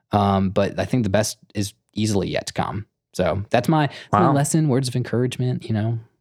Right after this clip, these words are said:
Speaker 2: That's awesome. Uh, it's so interesting. You know, I mean, I, this might be a, a, well, we don't go on tangents for this show, but,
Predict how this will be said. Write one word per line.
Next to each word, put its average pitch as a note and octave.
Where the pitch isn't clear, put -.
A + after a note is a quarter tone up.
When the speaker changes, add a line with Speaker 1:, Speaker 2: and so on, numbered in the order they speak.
Speaker 2:
That's D#3
awesome. A#2+
Uh, F#3
it's D#3+
so F#3
interesting. C#3+
You B2+
know, G#2+
I G2+
mean, G2+
I, A2
this G#2+
might G2
be F#2+
a, F#2
a, F2+
well, G#2+
we A2+
don't A2
go F#2+
on F#2+
tangents G2+
for -
this G2+
show, A2
but, A#2+